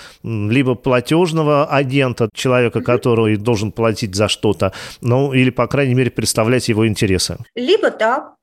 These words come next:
Speaker 2: либо можно, конечно, пытаться оббивать пороги банка самому и пытаться добиться какого-то конкретного ответа, потому что ведь по закону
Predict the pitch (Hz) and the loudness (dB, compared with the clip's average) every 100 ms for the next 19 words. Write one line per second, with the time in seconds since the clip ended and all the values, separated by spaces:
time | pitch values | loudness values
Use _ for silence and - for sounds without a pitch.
0 | - 220 269 302 294 320 311 233 247 277 | -12 -6 -2 -2 -2 -2 -4 -4 -6 -10
1 | 262 - 226 269 269 220 208 214 262 - | -14 -4 -2 -2 -2 -2 0 -2 -2 -2
2 | 220 233 220 196 202 262 247 - 208 196 | -2 -2 -6 -6 -6 -6 -12 -16 -12 -10
3 | 196 247 294 254 220 202 202 196 185 208 | -6 -6 -4 -4 -4 -4 -6 -10 -4 -2
4 | 269 - 240 214 196 196 196 _ 196 190 | -2 -4 -10 -10 -12 -16 -18 _ -2 -2
5 | 277 294 262 202 220 262 254 - 190 196 | -2 -4 -6 -2 -2 -2 -6 -10 -10 -4
6 | 240 254 220 190 190 226 226 - 208 233 | -4 -2 -4 -4 -4 -6 -8 -8 -6 -6
7 | 233 214 - 226 214 - 320 359 262 - | -8 -12 -6 -2 -2 -2 -2 -2 -2 -8